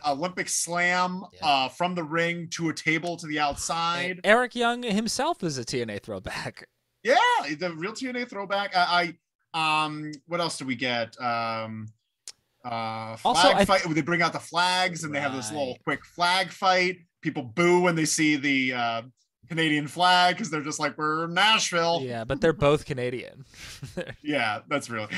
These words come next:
Speaker 1: And then he breaks it over his back, which was, uh, they cheered.
Speaker 2: Yeah, they cheered for that.
Speaker 1: Get a guitar shot.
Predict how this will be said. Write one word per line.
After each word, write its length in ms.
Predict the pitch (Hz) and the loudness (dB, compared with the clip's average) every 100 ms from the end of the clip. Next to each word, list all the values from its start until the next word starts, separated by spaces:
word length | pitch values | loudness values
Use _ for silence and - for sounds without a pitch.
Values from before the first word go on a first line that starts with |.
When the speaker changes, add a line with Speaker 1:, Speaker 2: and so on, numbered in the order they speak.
| 185 | -2
Speaker 1:
And 120 | 160 | 0
then 80 | 175 | 2
he 60 | 180 | 0
breaks 340 | 143 180 170 | 0 0 0
it 60 | 160 | -2
over 180 | 151 139 | -2 -4
his 120 | 139 | -4
back, 340 | 139 127 127 | 0 2 0
which 180 | 135 123 | -4 -12
was, 320 | 120 110 107 - | -10 -6 -6 -6
uh, 180 | 113 104 | -6 -6
they 120 | 110 | -6
cheered. 340 | 110 - 107 107 | -8 -8 -8 -6
Speaker 2:
Yeah, 160 | 110 | -8
they 100 | 110 | -8
cheered 220 | 113 143 | -6 -6
for 100 | 123 | -6
that. 300 | 120 123 104 - _ _ _ _ | -8 -8 -10 -16 _ _ _ _
Speaker 1:
Get 100 | 127 | -10
a 60 | 123 | -8
guitar 540 | - - - 131 151 | -8 -10 -4 0 0
shot. 460 | 165 - 208 208 | 0 2 2 2